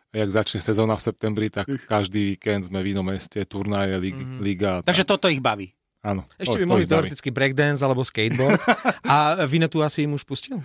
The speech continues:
Speaker 2: Že vieš, že po tejto stránke, že či by ich to naďabďalo, ale ja keď pustím napríklad mojej desaťročnej dcerke Vinetu, a tak to už je
Speaker 3: Čo-,
Speaker 2: ten
Speaker 3: čo-, čokoľvek,
Speaker 2: strašné
Speaker 3: čo je
Speaker 2: retro.
Speaker 3: zro-, čo je staršie ako
Speaker 1: Áno.
Speaker 3: rok tisíc deväťsto osemdesiatpäť, podľa mňa,
Speaker 1: Áno.
Speaker 3: príde, to nefunguje.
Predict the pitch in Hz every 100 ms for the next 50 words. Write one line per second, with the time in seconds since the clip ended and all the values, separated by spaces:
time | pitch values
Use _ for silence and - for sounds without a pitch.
0 | - 131 127 151 131 120 151 147 - 135
1 | 135 135 - 131 131 135 117 - 127 123
2 | - 127 139 131 127 131 131 131 135 135
3 | - - - - 170 - 165 151 156 151
4 | 143 147 131 131 151 143 151 131 139 151
5 | 120 127 131 139 135 131 - 135 123 131
6 | - 143 147 143 143 - 175 190 190 170
7 | 170 147 117 147 123 156 - 151 151 147
8 | 135 143 165 147 143 147 131 135 131 127
9 | 131 - 123 120 123 117 131 127 196